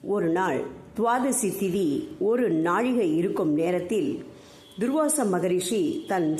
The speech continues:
சீடர்களுடன் வந்தார். துர்வாசரை பார்த்த உடனே பயத்துடன் வணங்கி, "துவாதசி திதி இன்னும் சிறிது நேரம் இருக்கிறது. ஆகையால் நீங்கள் நதிக்கரைக்கு சென்று அனுஷ்டானத்தை முடித்துக்கொண்டு சீக்கிரமாக உணவு உட்கொள்ள வாருங்கள்" என்று வேண்டினான்.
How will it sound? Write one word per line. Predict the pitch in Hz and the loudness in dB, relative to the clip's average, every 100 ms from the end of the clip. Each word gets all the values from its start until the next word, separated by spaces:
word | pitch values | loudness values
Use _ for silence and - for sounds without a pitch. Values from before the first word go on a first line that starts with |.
| - | 0
சீடர்களுடன் | 254 285 254 202 170 175 196 | 0 2 2 2 2 2 0
வந்தார். | 175 160 143 - - - - - - - - - - 175 | 0 0 -2 -4 -10 -20 -20 -20 -20 -20 -20 -20 -14 -2
துர்வாசரை | 247 294 302 285 240 185 | 0 2 2 2 2 2
பார்த்த | - 175 175 180 | 2 0 0 0
உடனே | 175 196 196 | 0 2 2
பயத்துடன் | 139 160 185 190 220 247 | 2 2 0 0 0 2
வணங்கி, | 190 175 170 160 | 2 2 2 0
"துவாதசி | - 175 185 190 180 175 | 0 0 2 2 0 0
திதி | 180 175 190 147 - - | 0 0 0 0 -2 -2
இன்னும் | 208 233 160 | 0 2 0
சிறிது | - 190 220 208 | 0 0 0 2
நேரம் | 175 196 240 | 2 2 2
இருக்கிறது. | 175 - 160 156 156 - - - - - | 0 0 -2 0 -2 -4 -8 -14 -18 -10
ஆகையால் | - 247 254 262 269 262 | -2 0 2 0 2 2
நீங்கள் | 220 202 170 | 2 2 2
நதிக்கரைக்கு | 160 180 247 247 233 190 | 2 0 0 0 0 -2
சென்று | 214 190 185 175 143 - | 0 0 2 2 0 0
அனுஷ்டானத்தை | 202 254 269 233 202 180 165 | 0 0 0 0 0 0 2
முடித்துக்கொண்டு | 170 175 185 196 190 185 | 2 0 0 0 0 0
சீக்கிரமாக | 185 180 180 180 202 233 160 | 0 0 2 2 2 0 0
உணவு | 170 240 262 | 2 2 2
உட்கொள்ள | 180 - 175 147 | 0 0 0 2
வாருங்கள்" | 165 185 175 - | 2 2 0 0
என்று | 190 185 156 | 0 0 0
வேண்டினான். | 151 - 92 92 185 - | 0 0 -2 -2 -4 -10